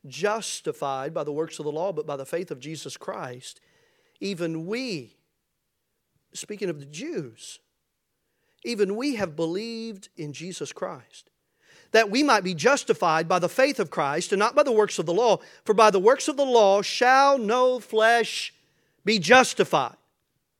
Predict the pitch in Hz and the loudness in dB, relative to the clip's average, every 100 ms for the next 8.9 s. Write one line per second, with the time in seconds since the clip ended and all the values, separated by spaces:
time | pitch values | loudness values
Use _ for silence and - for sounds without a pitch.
0 | _ _ _ _ - 208 269 262 262 269 | _ _ _ _ 2 8 8 8 4 8
1 | 285 233 226 - - 339 - 294 254 170 | 8 6 0 -4 0 0 0 -4 -2 2
2 | 208 185 190 165 160 151 151 - 165 202 | 2 2 -4 0 0 2 -2 0 2 2
3 | - - - 226 302 254 - 233 185 214 | 0 -20 -4 2 6 6 8 4 4 2
4 | 233 262 240 185 175 175 170 156 - 285 | 4 4 4 2 -2 0 -2 -2 0 2
5 | 285 214 - - - 233 196 240 269 214 | 2 0 -2 -20 -4 0 6 6 6 4
6 | 196 185 - - 170 175 254 - 190 185 | 2 0 -6 -2 2 2 0 2 2 2
7 | 202 - 160 - 180 170 240 285 170 - | 0 -2 -4 -4 -4 0 0 -2 -10 -16
8 | 269 285 285 233 269 320 285 170 131 | -16 -12 -12 -10 -10 -10 -8 -8 -10